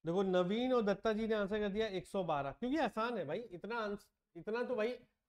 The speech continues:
आप लोग देने जा रहे हो, इतना तेज होना चाहिए। अब देखिए, यहां से यहां देखें तो छप्पन से चौसठ, तो आप कहोगे, "सर, आठ ऐड हुआ है, चार इधर, चार इधर।" इधर अगर हम देखें तो आप कहोगे, "सर, बारह ऐड हुआ है।" इधर आप कहोगे तो सोलह ऐड हुआ है।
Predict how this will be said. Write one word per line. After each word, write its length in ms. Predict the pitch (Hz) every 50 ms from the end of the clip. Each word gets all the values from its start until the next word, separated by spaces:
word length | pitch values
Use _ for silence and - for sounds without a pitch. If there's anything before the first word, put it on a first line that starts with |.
| _ _ _ _ -
आप 240 | 151 156 160 202
लोग 260 | 220 233 220 190 151 160 160
देने 240 | 175 180 190 208 214
जा 100 | 214 220
रहे 100 | 226 214
हो, 60 | 220
इतना 180 | 208 202 208
तेज 220 | 208 214 202 196 180
होना 180 | 175 165 160
चाहिए। 140 | 151 143 165
अब 80 | 165 170
देखिए, 380 | 185 196 - 190 135 104 - - _ _ _ _ _ _ _ _ _
यहां 400 | 143 143 165 185 180 190 233 247
से 120 | 240 254 262
यहां 320 | 233 214 185 185 214 233 220
देखें 360 | 214 202 208 226 233 233 233
तो 80 | 240
छप्पन 520 | 226 226 - 185 175 180 - - 220 220 214
से 120 | 226 233
चौसठ, 440 | 233 226 190 175 165 - 180 151 - - _
तो 60 | 196
आप 240 | 185 185 190 196 -
कहोगे, 200 | 202 202 202 208
"सर, 180 | 202 - 214 208
आठ 420 | - - 156 147 147 160 160 - 143
ऐड 180 | 135 123 117
हुआ 180 | 113 107 110 107
है, 120 | 104 107 _ _ _ _ _ _ _ _ _ -
चार 240 | 165 143 139 143 143
इधर, 260 | 135 135 175 190 -
चार 240 | - 185 151 117 107
इधर।" 200 | 101 107 98 - _ _ _ _ _ _ _ _ _ _ _ _ _ -
इधर 240 | 180 180 185 226 247
अगर 220 | 254 247 247 254
हम 120 | 247 247 240
देखें 280 | 240 226 233 240 240
तो 80 | 233 240
आप 180 | 214 208 - -
कहोगे, 200 | 220 220 226 214
"सर, 160 | 226 226 220 175 143
बारह 300 | 139 131 131 135 143 151 151
ऐड 180 | 147 143 143 139
हुआ 200 | 131 127 135 127
है।" 100 | 127 127 _ _ _ _ _ _ _ _ _ _ _ _ _ _ _ _ 170
इधर 260 | 165 160 185 214 233
आप 200 | 240 233 233 233
कहोगे 280 | 226 226 226 233 240 233
तो 140 | 240 247
सोलह 380 | - - - 165 147 143 156 170
ऐड 220 | 165 156 151 143
हुआ 180 | 143 139 139 135
है। 140 | 135 -